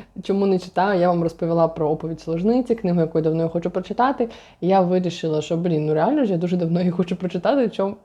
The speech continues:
чому я відкладаю? Я почала її читати, і мені вона щось дуже не йде, не дуже вона цікава, якщо чесно. Вибачте, я, я не знаю, кому, якщо вона комусь дуже подобається. Я насправді сама думала, що там суперкласна книга, мені дуже сподобається, але,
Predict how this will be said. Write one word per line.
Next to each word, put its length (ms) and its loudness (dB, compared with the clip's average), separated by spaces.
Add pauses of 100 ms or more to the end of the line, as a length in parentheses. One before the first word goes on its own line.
(140)
чому 240 0
я 120 4
відкладаю? 500 -4 (380)
Я 120 2
почала 440 0
її 140 0
читати, 600 -6
і 60 -2
мені 180 2
вона 180 0
щось 200 -10
дуже 320 -4
не 180 -6
йде, 460 0
не 140 -2
дуже 260 -2
вона 240 -6
цікава, 440 -2
якщо 220 -4
чесно. 380 -2
Вибачте, 460 -2
я, 240 0 (540)
я 220 -2
не 120 2
знаю, 420 -4
кому, 200 -4
якщо 220 -2
вона 160 2
комусь 240 -2
дуже 160 -2
подобається. 560 2
Я 80 6
насправді 320 4
сама 440 4
думала, 500 0
що 100 -12
там 180 -4
суперкласна 600 -6
книга, 460 0
мені 260 -2
дуже 240 -2
сподобається, 500 0
але, 220 -2